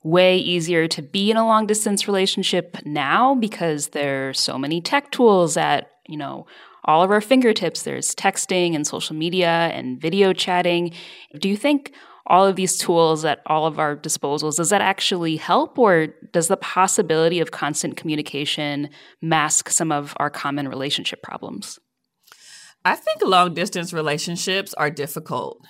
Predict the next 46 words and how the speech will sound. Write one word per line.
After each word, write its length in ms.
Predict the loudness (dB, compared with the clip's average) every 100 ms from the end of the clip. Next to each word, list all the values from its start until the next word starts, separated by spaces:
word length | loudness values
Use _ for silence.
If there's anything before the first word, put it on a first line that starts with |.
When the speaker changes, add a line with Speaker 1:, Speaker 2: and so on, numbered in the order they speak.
| _ -4
Speaker 2:
but 160 | 2
I 120 | 2
do 320 | 2 0 -2 -2
think 440 | -2 -2 -2 -6
that 500 | -4 0 2 2 0
technology 1000 | -2 -4 0 4 4 2 -2 0 0 0
and 120 | -2 2
all 240 | 4 4
of 140 | 2
the 80 | -2
different 440 | -6 -8 -10 -12 0
apps 480 | 2 4 0 -6 -12
and 120 | -10
social 380 | -10 -8 -6 -6
media 540 | -4 -4 2 4 6
and 180 | 4 0
the 80 | -4
things 320 | -2 -2 -2
that 140 | -2
are 80 | 0
available 580 | -2 -2 0 0 0 -4
to 200 | -4 -4
us 640 | 0 2 2 0 -10 -18 -12
make 260 | -2 0 0
it 180 | -4 -4
easier 540 | -6 -4 -2 -2 -4 -4
to 140 | -6
have 560 | 0 4 4 4 0 0
healthy 320 | -2 0 -2
relationships 720 | -2 -2 -6 -6 -6 -6 -2
long 240 | 0 0
distance, 440 | -2 -6 -8 -8 0
right? 260 | 0 0
So 100 | -2
I 120 | -2 0
just 180 | -2
think 160 | -4 -4
that 140 | -6
people 240 | -6 -8 -6
should 240 | -6 -6
keep 220 | -8 -4
that 180 | -2 0
in 100 | 0
mind 460 | 0 2 4 2 0
and 260 | -4 -4
don't 400 | 2 2 2 -4